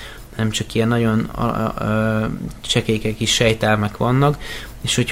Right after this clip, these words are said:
hogy a, a két oldal versengve egymással, tehát a védelem meg a, a támadó oldal, az hogyan, hogyan próbálja,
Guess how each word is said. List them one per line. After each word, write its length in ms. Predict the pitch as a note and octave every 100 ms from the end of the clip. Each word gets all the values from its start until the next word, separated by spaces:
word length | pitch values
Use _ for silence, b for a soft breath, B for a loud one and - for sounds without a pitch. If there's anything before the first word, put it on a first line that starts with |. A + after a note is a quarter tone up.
| -
hogy 180 | A#2+
a, 200 | B2 B2
a 80 | -
két 340 | - D3+ B2 -
oldal 420 | B2 A#2 A#2 A2+
versengve 640 | A#2+ A#2 - A2+ A2 G#2+
egymással, 880 | A2+ A#2 A2+ A2 G#2 - A#2 A#2+ B2
tehát 160 | A2+ A2
a 80 |
védelem 500 | G#2 B2 A#2 A2 A2
meg 200 | G#2+ G#2
a, 420 | A2 G#2+ A2 A2 A2
a 80 | A2
támadó 560 | A#2+ A#2 A2 A2 G#2+
oldal, 540 | A2+ A#2+ B2+ C3 C3 - B B B
az 160 | - -
hogyan, 420 | B2 A2+ G#2+ A2
hogyan 360 | A#2 A#2 A2+ G#2+
próbálja, 760 | - A#2 G#2+ G#2+ G#2 A2 A2